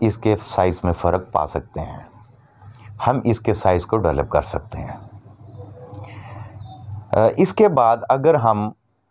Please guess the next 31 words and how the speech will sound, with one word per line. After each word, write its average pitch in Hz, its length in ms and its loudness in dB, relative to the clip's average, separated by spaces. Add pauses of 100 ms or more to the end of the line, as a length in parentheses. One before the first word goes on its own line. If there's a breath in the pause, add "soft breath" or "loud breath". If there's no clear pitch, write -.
(1040)
अ, 107 240 4
फल 160 300 0
के 175 160 4
लिए 160 160 6
जो 147 300 4
भी 180 80 4
स्प्रे 131 380 0
कर 113 220 4
रहे 113 120 4
होते 95 240 2
हैं, 82 260 0 (220)
उससे 170 260 2
और 185 280 4
बहुत 156 320 2
सारे 123 360 4 (240)
मुफाद 110 480 2
हासिल 101 300 0
हो 104 180 2
सकते 120 340 0
हैं, 95 300 0 (600)
लेकिन 110 320 0
हम 98 180 -2
साइज़ 101 320 0
को - 140 -4
इंक्रीज़ 76 400 -8
नहीं 69 140 -12
कर - 140 -10
सकते। - 400 -14 (340)
मेरा 147 180 4
ख्याल 120 380 4
है 82 120 4